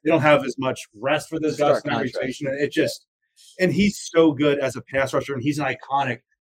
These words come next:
Speaker 1: as a pass rusher because
Speaker 2: Yeah.
Speaker 1: of Super Bowl, but he's actually even better in the run game.
Speaker 2: He's also someone who, I don't know if you, like, you realize it more so, he, he's just someone that gets everybody in order.
Speaker 1: Yes,
Speaker 2: Like,
Speaker 1: he's
Speaker 2: gets
Speaker 1: a
Speaker 2: everybody in
Speaker 1: leader.
Speaker 2: order.
Speaker 1: He's the captain.
Speaker 2: So, like, we talked about, you and I talked about this off the pod, but,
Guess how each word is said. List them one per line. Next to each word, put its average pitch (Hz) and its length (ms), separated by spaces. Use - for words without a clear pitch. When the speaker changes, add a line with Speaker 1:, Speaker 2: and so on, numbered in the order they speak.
Speaker 1:
as 139 140
a 123 60
pass 131 280
rusher 123 140
because 127 300
Speaker 2:
Yeah. 131 40
Speaker 1:
of 127 60
Super 120 180
Bowl, 123 140
but 113 140
he's 170 160
actually 165 340
even 147 320
better 127 320
in 120 120
the 113 100
run 120 220
game. 98 200
Speaker 2:
He's 101 140
also 139 460
someone 104 600
who, 101 420
I 101 60
don't 113 120
know 117 60
if 113 120
you, 101 100
like, 87 160
you 95 100
realize 95 320
it 85 160
more 85 140
so, 85 180
he, 85 200
he's 104 140
just 127 140
someone 117 240
that 101 160
gets 101 140
everybody 92 360
in 82 100
order. 90 320
Speaker 1:
Yes, 151 240
Speaker 2:
Like, - 80
Speaker 1:
he's 143 120
Speaker 2:
gets - 160
Speaker 1:
a - 20
Speaker 2:
everybody 156 200
in 208 40
Speaker 1:
leader. 214 140
Speaker 2:
order. 107 100
Speaker 1:
He's 123 140
the - 80
captain. 170 320
Speaker 2:
So, 92 180
like, 107 200
we 107 80
talked - 260
about, 95 320
you 147 100
and 180 80
I 165 40
talked 131 200
about 120 180
this 110 180
off 110 220
the 107 100
pod, 92 440
but, 87 160